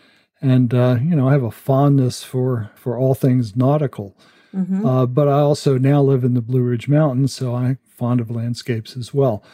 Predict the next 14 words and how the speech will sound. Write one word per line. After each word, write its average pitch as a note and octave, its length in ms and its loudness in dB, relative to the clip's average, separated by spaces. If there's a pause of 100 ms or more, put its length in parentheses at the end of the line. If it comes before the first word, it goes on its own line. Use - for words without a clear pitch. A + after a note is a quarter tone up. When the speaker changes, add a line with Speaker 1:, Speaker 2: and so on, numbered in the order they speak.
(300)
Speaker 1:
But C#3+ 140 0
open F3+ 460 0
landscapes, A#2 960 -10 (200)
rolling C3+ 420 2
hills, D#3 460 2
for A#2 180 -10
example, A2+ 560 -10
sell C3 340 -4
better B2 360 -4
than, B2 420 -4 (420)
uh, B2+ 140 -2
interior C#3 580 2
forest D#3+ 540 -2
scenes. F#2 520 -12